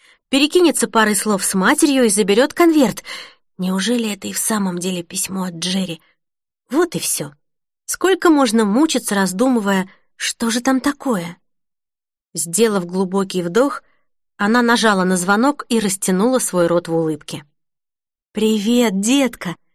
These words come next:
Входи, входи!» Мать встретила её, как всегда, ласково.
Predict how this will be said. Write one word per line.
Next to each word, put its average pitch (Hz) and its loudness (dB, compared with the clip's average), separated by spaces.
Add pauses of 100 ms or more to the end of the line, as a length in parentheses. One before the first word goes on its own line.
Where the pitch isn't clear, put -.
(280)
Входи, 190 0
входи!» 226 0 (580)
Мать 220 0
встретила 220 -2
её, 165 -2
как 240 -8
всегда, 175 -2
ласково. 151 -8